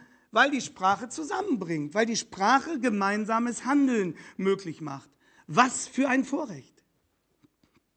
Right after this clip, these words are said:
Und darum ist es in allen unseren Gemeinschaften,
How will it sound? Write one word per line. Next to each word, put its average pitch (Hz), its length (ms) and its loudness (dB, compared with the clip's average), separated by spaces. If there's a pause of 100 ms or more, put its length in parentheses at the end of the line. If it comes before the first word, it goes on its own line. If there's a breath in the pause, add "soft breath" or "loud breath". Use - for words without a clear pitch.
(1500)
Und 131 100 -4
darum 208 320 6
ist 185 160 -4
es 196 160 -2
in 160 140 -2
allen 180 240 -2
unseren 175 400 -4
Gemeinschaften, 135 800 -10